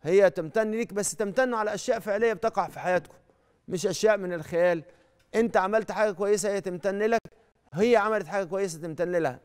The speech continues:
مهما كان الحاجه دي صغيره. لو عملنا كده انا اظن ان ده هيعمل فرجه، وساعتها نبتدي نعمل ده. واذا ده ما جابش نتيجه في خلال تلات اشهر،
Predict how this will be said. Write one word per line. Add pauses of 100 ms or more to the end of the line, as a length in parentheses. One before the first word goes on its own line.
مهما
كان
الحاجه
دي
صغيره. (640)
لو
عملنا
كده (340)
انا
اظن (400)
ان
ده
هيعمل
فرجه، (220)
وساعتها (340)
نبتدي
نعمل
ده. (300)
واذا
ده
ما
جابش
نتيجه
في
خلال
تلات
اشهر،